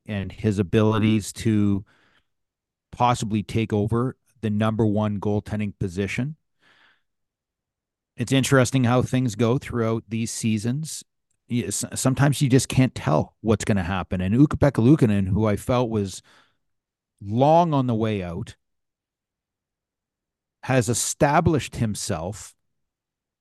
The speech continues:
in the games that he has played this year as a true number one goaltender in the National Hockey League.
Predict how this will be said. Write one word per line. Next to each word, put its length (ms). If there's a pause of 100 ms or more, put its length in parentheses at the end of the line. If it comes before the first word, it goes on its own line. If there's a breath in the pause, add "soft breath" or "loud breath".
(140)
in 100
the 80
games 380
that 140
he 120
has 140
played 340
this 260
year 280 (920)
as 200
a 100
true 720 (1160)
number 320
one 240
goaltender 480
in 100
the 60
National 380
Hockey 260
League. 200